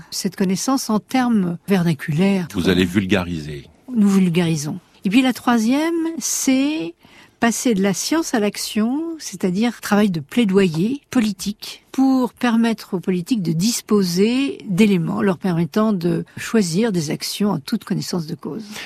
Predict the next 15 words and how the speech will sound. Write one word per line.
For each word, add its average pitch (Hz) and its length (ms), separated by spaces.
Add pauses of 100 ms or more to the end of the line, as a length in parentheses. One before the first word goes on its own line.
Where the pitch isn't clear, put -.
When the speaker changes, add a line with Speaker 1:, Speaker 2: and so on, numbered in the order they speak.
Speaker 2:
Alors, 110 180
le 139 80
plaidoyer 123 480
politique 110 420
s'adresse 98 420
bien 98 120
sûr 95 220
aux 98 100
élus, 117 520 (100)
bien 95 180
évidemment 87 580
au 110 140
gouvernement. 101 720 (420)
Speaker 1:
Bien 175 140
sûr. 262 500